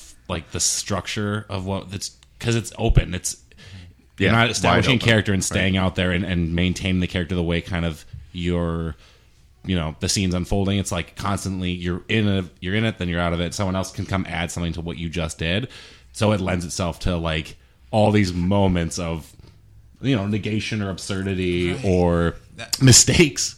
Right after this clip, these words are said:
Speaker 1: I mean, not that, you know,
Speaker 3: Yeah.
Speaker 1: to put a judgment on it, but then, yeah, it's, it's almost like, because it's so free that it can lend itself to,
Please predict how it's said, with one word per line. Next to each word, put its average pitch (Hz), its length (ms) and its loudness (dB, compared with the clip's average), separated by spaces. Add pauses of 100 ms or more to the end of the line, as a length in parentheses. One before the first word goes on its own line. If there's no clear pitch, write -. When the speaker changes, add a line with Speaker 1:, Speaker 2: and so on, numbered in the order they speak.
(100)
Speaker 1:
I 120 80 0
mean, 110 160 6
not 104 160 2
that, 98 100 -8 (100)
you 87 120 -6
know, 78 120 -2
Speaker 3:
Yeah. 104 320 -4
Speaker 1:
to 101 140 -2
put 101 140 4
a 87 40 0
judgment 92 360 2
on 85 60 0
it, 78 60 -4
but 92 120 -2
then, 87 240 0 (680)
yeah, 95 320 2
it's, - 340 -2
it's 113 140 -2
almost 104 520 0
like, 80 520 -6 (340)
because 95 380 0
it's 95 140 -4
so 87 220 2
free 98 340 0
that 85 420 -2
it 87 260 -6
can 80 280 -6
lend 76 160 -4
itself 76 280 -8
to, - 140 -6